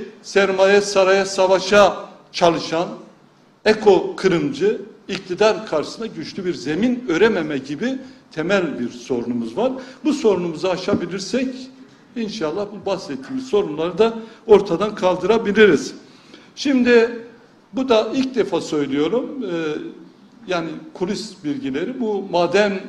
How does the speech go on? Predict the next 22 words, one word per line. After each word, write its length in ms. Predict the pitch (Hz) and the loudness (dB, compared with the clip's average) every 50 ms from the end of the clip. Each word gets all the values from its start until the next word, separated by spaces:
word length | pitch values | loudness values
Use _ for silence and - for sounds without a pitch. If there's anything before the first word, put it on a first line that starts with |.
| - - | -16 -16
şirketleri 760 | - - - 175 135 - - 170 165 170 190 190 196 208 185 - | -14 -14 -14 -14 -12 -4 -2 -2 -2 2 0 0 0 -2 -6 -8
için 160 | - - 269 | -8 -6 -4
yeni 300 | 262 226 208 190 190 175 | 0 0 0 0 2 2
bir 220 | 196 190 156 - | 0 0 0 0
yasa 540 | 170 180 175 180 - 220 214 185 143 - - - - - - _ _ _ _ - | 0 0 0 2 4 4 4 4 2 -2 -8 -16 -20 -20 -20 _ _ _ _ -6
teklifi 680 | - 160 147 156 - 170 160 - 190 180 165 170 185 - - | -6 -4 -4 -6 -8 -10 -6 0 0 0 0 0 -4 -8 -6
hazırlığı 400 | 147 147 131 123 139 139 147 165 | -4 -4 -2 -2 -4 -4 -4 -6
içerisindedirler. 1080 | 156 - - - 135 123 117 - - - 131 127 127 127 123 120 123 120 131 180 233 233 233 - - - - _ _ _ _ _ _ _ _ _ _ _ _ | -6 -6 -6 -4 -4 -4 -4 -6 -8 -6 -4 -4 -4 -4 -4 -4 -6 -4 -4 -4 -4 -4 -4 -8 -14 -20 -20 _ _ _ _ _ _ _ _ _ _ _ _
Maden 520 | 131 147 160 156 175 214 214 208 208 - - | -2 -2 -2 0 0 -2 -2 -2 -6 -10 -12
şirketlerine 840 | - - 190 - - - 180 175 - - 185 180 185 254 247 - | -12 -12 -12 -12 -4 -2 -2 0 2 0 0 0 0 -2 -2 -2
bu 60 | 220 226 | -4 -4
yetmiyor. 680 | 202 220 240 226 - - 165 147 147 180 240 302 - - - - - _ _ _ _ _ - | 0 0 0 0 -2 -6 -6 -4 -2 0 0 -2 -4 -10 -16 -20 -20 _ _ _ _ _ -4
Daha 280 | 139 175 233 240 - | -2 0 0 0 -2
kolay 280 | - 214 196 185 160 135 117 - - - - - - _ _ _ _ _ - - _ _ _ _ _ _ | -2 0 2 2 2 0 -2 -6 -10 -16 -20 -20 -20 _ _ _ _ _ -20 -20 _ _ _ _ _ _
ulaşmak, 640 | 156 156 165 151 - - - 165 180 202 - - - | -2 -2 0 0 -2 -4 -6 -6 -6 -6 -6 -10 -8
daha 260 | 143 151 190 202 - | -4 -2 -2 -2 -2
kolay 240 | 180 175 165 160 151 | -2 0 0 0 -2
ruhsat 500 | 143 139 143 - - - 156 135 - - | -2 -4 -6 -10 -6 -6 -6 -6 -4 -4
almak, 460 | 139 131 127 139 175 196 - - - | -4 -4 -4 -4 -8 -8 -10 -12 -6
daha 400 | 143 143 180 196 196 - - - | 0 2 2 2 2 -2 -6 -8
fazla 440 | - 160 156 147 - - 151 139 131 135 | -4 -2 -2 -2 -2 -2 -4 -4 -2 0
rant 220 | 170 196 190 180 | 0 0 -2 -2